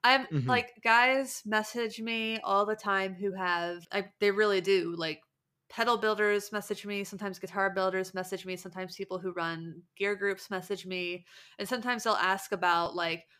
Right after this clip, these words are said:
Speaker 1: "Oh, how can we make this better for women?" or "What's your perspective as a woman?" I'm like, "I get it. That's coming from the right place. I'm gonna always answer their questions as long as they're sincere."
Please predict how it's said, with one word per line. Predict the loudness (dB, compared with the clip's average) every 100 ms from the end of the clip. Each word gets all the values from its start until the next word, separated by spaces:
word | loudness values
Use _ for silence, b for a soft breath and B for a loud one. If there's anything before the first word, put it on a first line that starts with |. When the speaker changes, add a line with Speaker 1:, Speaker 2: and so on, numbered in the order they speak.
| b
Speaker 1:
"Oh, | 2
how | 4 4
can | 2
we | -4
make | -2 -4
this | -4 -2
better | -2 -2
for | -2 -2
women?" | -2 0 0 0 0 -2
or | -4
"What's | -4 -4
your | -4
perspective | -6 -8 -8 -4
as | -4 -2
a |
woman?" | -2 0 0 -2 0
I'm | 0 0 -2
like, | -6 -6 -6 -6
"I | -2
get | -2 0
it. | -2
That's | -2 -4
coming | -6 -12
from | -10
the | -8
right | -4 -4 -4
place. | -4 -4 -6
I'm | -12 -6
gonna | -6 -2
always | 2 2 2
answer | -2 -6
their | -6 -4
questions | -6 -6 -8 -10
as | -6
long | -2 0 -2
as | -4
they're | -4 -6
sincere." | -10 -12 -4 0 0 -2